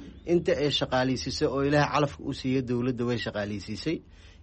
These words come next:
Intii shaqo abuuro kartana way abuuratay. Dad waxaa jiro, tusaale oo kale, waxaan bartay aniga, een, jaamaca-, jaamacadaan galay,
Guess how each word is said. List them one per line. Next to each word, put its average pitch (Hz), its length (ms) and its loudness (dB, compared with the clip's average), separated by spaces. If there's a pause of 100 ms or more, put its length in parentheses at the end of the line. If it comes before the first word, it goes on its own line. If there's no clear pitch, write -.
Intii 160 280 0
shaqo - 260 -4
abuuro 127 440 0
kartana 113 360 -4
way 117 120 0
abuuratay. 90 520 -6 (440)
Dad 143 160 2
waxaa 123 280 0
jiro, 110 300 -2
tusaale 113 400 -2
oo 101 40 -4
kale, 92 220 -6 (300)
waxaan 113 380 -2
bartay 110 360 -4
aniga, 110 380 -4
een, 95 560 -8 (400)
jaamaca-, 110 880 2
jaamacadaan 113 580 2
galay, 117 280 -2